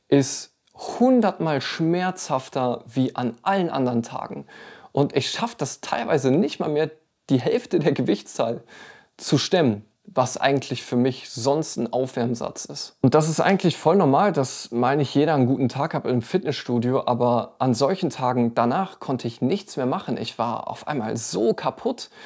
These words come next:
Es hat sich angefühlt, als wäre mein Nervensystem so überfordert mit all dem gewesen,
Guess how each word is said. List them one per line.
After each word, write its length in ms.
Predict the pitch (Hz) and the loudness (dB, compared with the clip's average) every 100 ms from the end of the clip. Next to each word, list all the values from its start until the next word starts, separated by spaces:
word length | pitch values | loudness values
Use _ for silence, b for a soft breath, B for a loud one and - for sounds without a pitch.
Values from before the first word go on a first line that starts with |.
| B B B - | B B B -6
Es 180 | - 202 | -2 0
hat 100 | 202 | -2
sich 200 | 156 - | -6 -2
angefühlt, 400 | 185 - 175 139 | -2 -2 -2 -2
als 180 | - | -2
wäre 100 | 151 | -2
mein 160 | 147 127 | 0 2
Nervensystem 800 | 160 196 151 135 - - 123 113 | 0 -2 -2 -4 -4 -2 0 0
so 480 | 110 113 180 214 - | -2 -2 0 0 -2
überfordert 840 | 120 123 - - 175 196 202 135 | -2 -4 -6 -10 -8 -6 -4 0
mit 200 | 127 - | 0 0
all 240 | 139 202 | -2 0
dem 220 | 175 165 131 | 2 0 0
gewesen, 520 | 110 185 190 143 | 0 0 0 -4